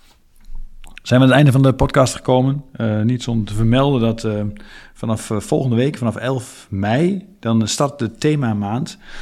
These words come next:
over neurodegeneratieve ziektes. En daar gaan we ook een aantal podcasts over maken. Het begint met een, eh, op elf mei met een tweedelige podcast met,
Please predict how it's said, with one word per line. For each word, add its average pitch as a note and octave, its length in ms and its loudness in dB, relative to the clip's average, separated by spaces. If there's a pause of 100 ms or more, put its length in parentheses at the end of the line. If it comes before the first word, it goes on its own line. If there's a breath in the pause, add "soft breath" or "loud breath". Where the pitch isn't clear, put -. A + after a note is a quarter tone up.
(140 loud breath)
over G2+ 240 -4
neurodegeneratieve A2 1200 0
ziektes. B2+ 560 -6 (440 loud breath)
En G2+ 300 -2
daar G2 180 -2
gaan G2 140 -4
we F#2+ 60 -4
ook F2+ 80 -8
een F#2 120 -6
aantal F2+ 220 -6
podcasts - 480 -10
over F2 160 -10
maken. F2 460 -10 (380 soft breath)
Het G2+ 100 -8
begint A2 220 -4
met A2+ 140 -2
een, G2+ 180 0
eh, F#2 200 -4 (140)
op G2 180 -8
elf G2 180 -6
mei F#2+ 180 -2
met F#2+ 100 -4
een F#2 80 -6
tweedelige G#2 440 -2
podcast G2+ 420 -6
met, F#2+ 160 -8